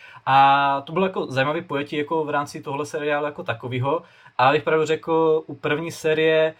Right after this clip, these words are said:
jsem si úplně, když tenkrát vyšlo vlastně ze spuštění Disney Plus, jsem nevěděl, jako, jaký je záměr tohle z toho seriálu, protože ono to je koncipované logicky tak, že byť je to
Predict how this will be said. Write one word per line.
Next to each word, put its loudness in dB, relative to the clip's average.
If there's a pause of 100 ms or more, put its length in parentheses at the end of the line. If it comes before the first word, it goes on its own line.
(300)
jsem -6
si -4
úplně, 2
když -6
tenkrát 0
vyšlo -4
vlastně -4
ze -6
spuštění -8
Disney -6
Plus, -8
jsem -8
nevěděl, 0
jako, -2
jaký -8
je 0
záměr 0
tohle -4
z -12
toho -8
seriálu, -2
protože -2 (600)
ono 0
to -2
je 2
koncipované 0
logicky -4
tak, -2
že -4
byť -6
je 0
to 2